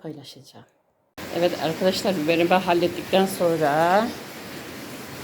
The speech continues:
evet, şurada da biraz tazelerinden ayırdım, doğrayıp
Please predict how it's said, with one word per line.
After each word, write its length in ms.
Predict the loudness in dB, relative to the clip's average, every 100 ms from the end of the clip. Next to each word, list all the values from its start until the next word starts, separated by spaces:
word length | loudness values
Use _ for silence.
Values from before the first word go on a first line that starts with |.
| -12 -10 -8 -2
evet, 140 | -2
şurada 340 | -2 -2 0 0
da 120 | 2
biraz 300 | 2 0 0
tazelerinden 640 | 0 0 0 0 0 -2
ayırdım, 340 | -2 -4 -4 -4 -2
doğrayıp 400 | -2 0 0 -2